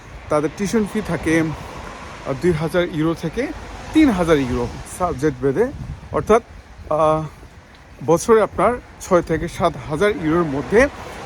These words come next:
আপনি কিন্তু আপনার পড়াশোনা কমপ্লিট করতে পারবেন। সাত হাজার ইউরো মানে হচ্ছে বাংলাদেশে দশ লক্ষ টাকা বছরে। এটা খুবই চিপ আমি যদি কম্পেয়ার করি হচ্ছে অন্যান্য দেশের সঙ্গে। তো এটা হচ্ছে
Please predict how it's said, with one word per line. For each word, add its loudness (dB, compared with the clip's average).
আপনি 0
কিন্তু 0
আপনার 0
পড়াশোনা 0
কমপ্লিট 0
করতে -6
পারবেন। -6
সাত 2
হাজার 6
ইউরো 0
মানে 0
হচ্ছে 0
বাংলাদেশে 2
দশ 0
লক্ষ -4
টাকা 4
বছরে। 4
এটা -4
খুবই 4
চিপ -2
আমি -4
যদি 0
কম্পেয়ার 2
করি 0
হচ্ছে -2
অন্যান্য 0
দেশের 0
সঙ্গে। -4
তো 6
এটা 4
হচ্ছে 2